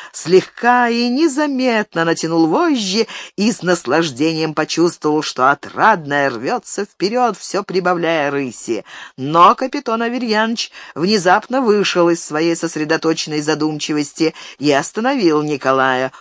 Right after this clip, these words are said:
«Куда гонишь? Не на пожар. Эка зуд-то у тебя!» Николай сконфузился и сдержал лошадь. «Опять поехали!» лёгонькой рысцой.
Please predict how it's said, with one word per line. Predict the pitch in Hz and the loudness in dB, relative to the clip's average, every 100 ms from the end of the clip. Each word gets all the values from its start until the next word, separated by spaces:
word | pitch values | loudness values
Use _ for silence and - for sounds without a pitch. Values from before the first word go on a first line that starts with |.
| - | -20
«Куда | - 233 147 123 110 101 | -4 -2 0 2 2 0
гонишь? | 107 120 117 113 110 - | -2 -2 -2 -6 -8 -10
Не | 131 185 | -8 -8
на | 202 | -6
пожар. | 226 185 120 110 98 104 - _ _ _ | -6 -4 -2 0 0 -4 -12 _ _ _
Эка | - 320 - _ - 330 | 0 0 -2 _ -2 -2
зуд-то | 214 127 165 190 - _ 135 135 | -2 -2 0 0 -2 _ -2 -2
у | 117 | -2
тебя!» | - 104 95 85 - _ _ _ _ _ _ _ _ | -6 -8 -8 -10 -12 _ _ _ _ _ _ _ _
Николай | 131 135 147 147 | -6 0 0 0
сконфузился | - 143 - 214 190 139 - 147 - - - | -2 -6 -4 -6 -2 -2 0 -4 -4 -14 -4
и | 294 | -2
сдержал | 254 202 175 131 131 131 123 | 0 0 0 0 2 2 2
лошадь. | 123 127 123 - 123 120 - _ _ _ _ | 2 0 0 -2 -6 -8 -16 _ _ _ _
«Опять | - 330 320 | -2 2 0
поехали!» | - 160 151 - 139 135 - _ _ _ _ _ | 2 2 2 2 0 0 -2 _ _ _ _ _
лёгонькой | 170 294 226 143 131 143 | 2 4 4 0 0 0
рысцой. | 135 127 - - 127 110 90 | 0 -2 -8 -4 -2 -2 -6